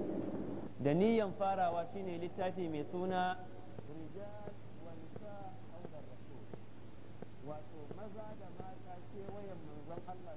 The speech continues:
tsira da amincin Allah su tabbata a gare shi. Mazan nan su ne sahabbai maza, irin su Abubakar, Umar, Uthman, Aliyu radiyallahu anhum.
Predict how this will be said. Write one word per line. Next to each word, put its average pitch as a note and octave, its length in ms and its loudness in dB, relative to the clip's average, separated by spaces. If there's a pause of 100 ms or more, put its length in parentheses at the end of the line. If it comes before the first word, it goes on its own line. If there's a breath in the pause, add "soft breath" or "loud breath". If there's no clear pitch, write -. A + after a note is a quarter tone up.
tsira D#3+ 240 -4
da - 80 -4
amincin - 400 -4
Allah C#3 260 12
su - 60 4
tabbata A#2+ 340 12
a A#2 60 12
gare A2 280 12
shi. - 160 6 (760)
Mazan G#3+ 460 12
nan G3+ 180 12
su G#3 160 12
ne G3 220 12
sahabbai D#3+ 720 12
maza, C#3 480 12 (320)
irin G3+ 300 12
su G#3 80 12
Abubakar, E3 560 12
Umar, F#3 280 12
Uthman, F3 340 12
Aliyu F#3+ 520 12
radiyallahu D#3 800 12
anhum. A#2 280 12